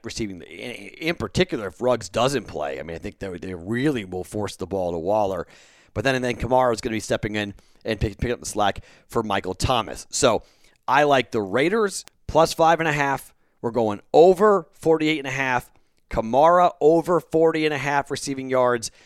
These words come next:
and Waller over fifty-two and a half receiving yards.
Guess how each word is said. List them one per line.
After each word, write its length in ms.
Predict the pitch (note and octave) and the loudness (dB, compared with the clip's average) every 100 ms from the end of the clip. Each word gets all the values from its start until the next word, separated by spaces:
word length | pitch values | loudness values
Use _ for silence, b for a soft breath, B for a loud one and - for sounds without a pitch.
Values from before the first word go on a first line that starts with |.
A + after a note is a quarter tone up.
| b | b
and 220 | A#2 A2 G2 | -10 -8 -2
Waller 480 | B2 C3+ C#3 B2+ b b _ | 2 4 4 2 b b _
over 440 | C3 C3+ B2 B2 B2 | 4 4 4 2 0
fifty-two 580 | - C#3+ B2 A2 A#2+ A2+ | 0 0 0 -6 -4 -4
and 80 | |
a 40 | G2+ | -6
half 320 | G#2 A2 G2+ | -4 -4 -4
receiving 420 | G2+ - G#2+ G#2 | -6 -6 -6 -2
yards. 320 | G#2 G2 F#2+ | 0 0 -2